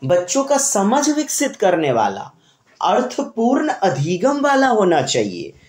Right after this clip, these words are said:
ना कि प्रदर्शित करने वाला, डिस्प्ले करने वाला। बैठने की तय व्यवस्था, आसन व्यवस्था तय, तो ये तो हिटलरवादी कक्षा हो गई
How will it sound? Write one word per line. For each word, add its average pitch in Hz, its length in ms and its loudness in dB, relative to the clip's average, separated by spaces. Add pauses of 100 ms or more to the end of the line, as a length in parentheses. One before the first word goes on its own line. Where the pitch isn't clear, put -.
(240)
ना 135 160 4
कि 254 240 2
प्रदर्शित 156 800 0
करने 110 320 2
वाला, 92 380 -2 (720)
डिस्प्ले 131 520 2
करने 101 360 0
वाला। 82 320 -4 (1000)
बैठने 165 360 0
की 175 120 -2
तय 143 220 2
व्यवस्था, 123 460 2
आसन 143 460 2
व्यवस्था 131 560 2
तय, 117 380 0 (300)
तो 165 60 -4
ये 170 120 2
तो 190 120 0
हिटलरवादी 190 760 2
कक्षा 113 440 -2
हो 104 220 0
गई 101 320 -6